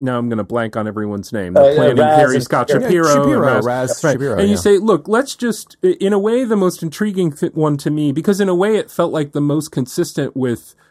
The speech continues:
Speaker 1: with the Bode and Sachs idea at this underlying level, right, was the last
Speaker 2: Mm-hmm.
Speaker 1: one, which
Speaker 2: Mm-hmm.
Speaker 1: is,
Speaker 2: Yeah.
Speaker 1: "Look, let's just be pragmatists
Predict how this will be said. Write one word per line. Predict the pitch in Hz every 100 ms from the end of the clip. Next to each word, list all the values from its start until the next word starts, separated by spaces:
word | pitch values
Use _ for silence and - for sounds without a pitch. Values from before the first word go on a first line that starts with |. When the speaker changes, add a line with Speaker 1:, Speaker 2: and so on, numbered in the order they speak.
| -
Speaker 1:
with | 135 127 - - - -
the | 131
Bode | 113 151 156
and | 131 117
Sachs | 151 139 139
idea | 135 117 110 147 123 117
at | 117 -
this | 123
underlying | - 127 113 107 143 165 117
level, | 98 82 104 -
right, | 110 107 104 - - _
was | 156 147
the | 160
last | 147 180 180 135
Speaker 2:
Mm-hmm. | 110
Speaker 1:
one, | 80 104 _
which | - 151 147
Speaker 2:
Mm-hmm. | 156 202
Speaker 1:
is, | 233 - _ _ -
Speaker 2:
Yeah. | -
Speaker 1:
"Look, | 214 -
let's | 175 269 -
just | 269 262 -
be | 208
pragmatists | 202 175 139 185 214 240 220 - - -